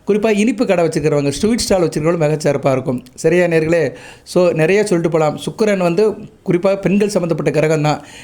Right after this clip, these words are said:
பெண்கள் எதுலெல்லாம் நாட்டமா இருக்கிறாங்களோ, அது சம்மந்தப்பட்ட காரிய தொழில்ல இருக்கிறவங்களுக்கு மிக-, மிகச்சிறப்பா பார்க்கப்படுகிறது. காஞ்சிபுரம் பட்டு,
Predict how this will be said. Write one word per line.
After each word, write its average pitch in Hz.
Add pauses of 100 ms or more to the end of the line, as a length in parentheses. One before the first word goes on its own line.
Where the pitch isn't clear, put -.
(120)
பெண்கள் 220
எதுலெல்லாம் 196
நாட்டமா 175
இருக்கிறாங்களோ, 165
அது 175
சம்மந்தப்பட்ட 190
காரிய 175
தொழில்ல 165
இருக்கிறவங்களுக்கு 156
மிக-, 151
மிகச்சிறப்பா 151
பார்க்கப்படுகிறது. 131 (720)
காஞ்சிபுரம் 160
பட்டு, 156